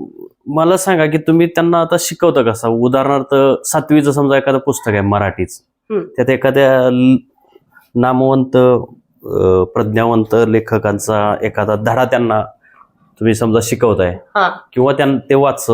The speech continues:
Speaker 1: वाचतायत, तर तसं एखादा वा-, वाचून, एक सॅम्पल म्हणून वाचून दाखवा ना त्यांना.
Speaker 2: अ, ठीक आहे, दाखवते.
Speaker 1: हम्म.
Speaker 2: मराठीचं पुस्तक आहे, मराठी काढा.
Speaker 1: अच्छा, हे मराठीचं पुस्तक आहे हे त्यांना कसं कळलं?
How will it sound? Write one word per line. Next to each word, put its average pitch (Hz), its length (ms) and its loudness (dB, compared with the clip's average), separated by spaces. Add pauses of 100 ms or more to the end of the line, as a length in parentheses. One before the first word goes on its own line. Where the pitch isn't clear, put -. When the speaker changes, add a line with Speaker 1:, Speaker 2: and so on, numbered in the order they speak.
(680)
Speaker 1:
वाचतायत, 117 360 -2 (100)
तर 123 60 4 (120)
तसं 143 200 0
एखादा 147 200 2
वा-, 143 240 2
वाचून, 127 560 -2
एक 113 280 -4
सॅम्पल 120 340 -2
म्हणून 120 200 0
वाचून 117 320 -2
दाखवा 107 260 -4
ना 90 80 -6 (880)
त्यांना. 90 200 -10 (880)
Speaker 2:
अ, 202 200 -2
ठीक 320 380 -6
आहे, 190 160 -4
दाखवते. 196 480 -8 (320)
Speaker 1:
हम्म. 95 100 -6 (760)
Speaker 2:
मराठीचं 349 520 2
पुस्तक 392 380 0
आहे, 392 460 -2 (120)
मराठी 294 680 -2 (680)
काढा. - 380 -4 (280)
Speaker 1:
अच्छा, 104 200 -4 (420)
हे 135 80 2
मराठीचं 160 580 2
पुस्तक 175 380 -2
आहे 165 100 2
हे 160 120 2
त्यांना 170 280 0
कसं 156 220 0
कळलं? 147 320 2